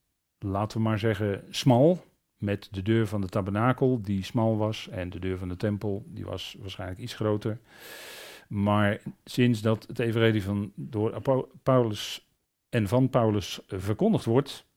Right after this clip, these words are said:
blijkt dat die deur heel erg wijd is, dat het heel erg breed is, dat het niet alleen gaat om Israël,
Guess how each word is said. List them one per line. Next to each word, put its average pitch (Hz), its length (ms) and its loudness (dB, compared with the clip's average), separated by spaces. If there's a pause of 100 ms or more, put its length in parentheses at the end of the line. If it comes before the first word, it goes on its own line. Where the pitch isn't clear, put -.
(760)
blijkt 123 720 4
dat 113 480 0
die 104 220 -4
deur 123 460 4 (560)
heel 113 360 6
erg 110 180 0
wijd 110 260 2
is, - 380 -6 (360)
dat 92 220 -6
het 95 120 -8
heel 117 240 2
erg 104 220 -2
breed 123 300 6
is, - 360 -4 (480)
dat 98 160 -2
het 101 100 0
niet 113 180 2
alleen 104 280 2
gaat 101 260 -4
om 98 120 -4
Israël, 120 560 0